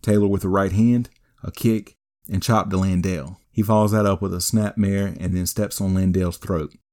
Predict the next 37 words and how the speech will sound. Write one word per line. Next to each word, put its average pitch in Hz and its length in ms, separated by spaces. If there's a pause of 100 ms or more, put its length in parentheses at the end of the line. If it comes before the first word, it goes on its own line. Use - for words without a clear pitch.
(180)
Taylor 101 260
with 101 160
a 90 40
big 101 200
suplex 101 580
to 90 100
Landale. 87 600 (240)
He 104 120
gets 98 240
a 92 60
two 101 160
count. 87 360 (360)
Taylor 101 260
with 98 200
another 98 280
shot 107 420
and 92 180
a - 40
corner 98 280
whip. 90 320 (720)
He 92 140
then 95 180
runs 98 260
Landale 98 420
headfirst 98 520
into 90 160
the 87 120
top 98 300
turnbuckle 92 520
several 92 340
times. 90 460 (380)
Fargo 101 380
trying 95 300
to 90 60
get 98 180
Taylor 98 300
away, 92 520